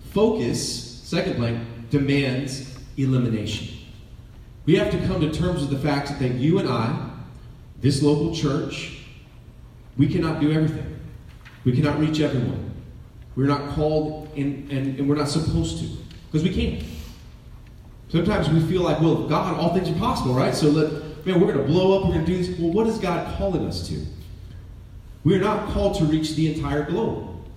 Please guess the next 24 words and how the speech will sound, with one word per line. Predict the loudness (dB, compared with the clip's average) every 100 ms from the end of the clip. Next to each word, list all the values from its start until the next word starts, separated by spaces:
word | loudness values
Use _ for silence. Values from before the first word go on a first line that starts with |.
| -18 -18 -18 -18 -18 -18 -6
because | 0 2
God | 2 2
has | 0
other | 0 0 0
believers, | 0 0 -2 -6 -2
other | 0 0
churches, | 0 -2 -2 -2
other | 0
places, | 0 2 0 0 -4 -4
and | -4 -2
people | 0 2
set | 2 2 2
up | 0 0
to |
do | 0 0
that. | 0 -4 -8 -12 -16 -18 -14 -2
But | 2
he | 2
has | 2 0 -2
called | 0 2
us | 4 2 0 -4
to | 0 0 0
a | 0
certain | 0 0 0 -6 -6 -12